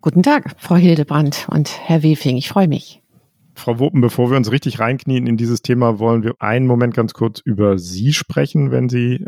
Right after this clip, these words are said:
Speaker 2: ähm, erlauben. Sie haben Medizin studiert und sind im Hauptberuf, wenn ich das so sagen darf, aber korrigieren Sie mich, wenn das, ähm, unzulässig ist.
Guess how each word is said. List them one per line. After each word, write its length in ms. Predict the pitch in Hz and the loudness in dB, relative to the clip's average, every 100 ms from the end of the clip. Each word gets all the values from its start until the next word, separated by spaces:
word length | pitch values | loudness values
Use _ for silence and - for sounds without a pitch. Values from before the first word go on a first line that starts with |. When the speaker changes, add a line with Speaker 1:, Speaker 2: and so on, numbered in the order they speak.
| - | -2
Speaker 2:
ähm, 300 | 110 113 110 | 0 0 0
erlauben. 480 | 104 101 117 131 - _ _ | 0 0 0 -2 -6 _ _
Sie 160 | - 110 | -4 0
haben 160 | 113 | 2
Medizin 540 | 113 113 - - 147 185 | 2 0 -2 0 4 4
studiert 760 | - 147 139 139 165 190 185 | 2 -2 0 0 4 2 0
und 280 | - 127 117 | 0 0 2
sind 440 | 117 123 123 - - _ - - _ _ - | 2 2 0 -4 -16 _ -20 -20 _ _ -4
im 220 | 107 92 | -2 0
Hauptberuf, 1000 | 113 - 143 127 143 160 - - - - | -2 -2 -2 2 4 2 0 -8 -14 -4
wenn 160 | 113 120 | 0 0
ich 60 | |
das 140 | - 117 | 0 -2
so 120 | 117 | -2
sagen 340 | 107 113 123 | 2 2 2
darf, 180 | 120 113 | 0 -2
aber 180 | - 104 | -2 -4
korrigieren 480 | - 107 101 110 123 | 0 0 2 2 2
Sie 100 | 120 | 0
mich, 200 | 120 117 | 0 0
wenn 120 | 110 | 0
das, 260 | 104 - 127 | 0 -4 -4
ähm, 680 | 104 101 101 98 135 190 - | -2 0 0 -2 -6 -12 -4
unzulässig 680 | 113 117 127 120 - 123 123 | -2 0 0 0 0 -2 -2
ist. 300 | 113 - | -4 -6